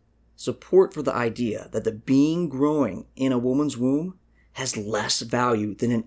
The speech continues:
actual born human. To start, abortion itself is not even mentioned in the Bible.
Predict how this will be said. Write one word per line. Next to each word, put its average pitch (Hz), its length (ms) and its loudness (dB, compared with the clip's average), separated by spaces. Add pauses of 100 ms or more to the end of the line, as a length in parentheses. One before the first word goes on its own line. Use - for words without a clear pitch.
actual 113 420 -2
born 113 280 -2
human. 123 320 0 (1080)
To 147 80 -4
start, - 480 4 (400)
abortion 214 500 0
itself 131 560 -2
is 117 140 -2
not 123 320 -2
even 117 340 0
mentioned 113 320 -2
in 113 140 0
the 107 80 -2
Bible. 95 440 -6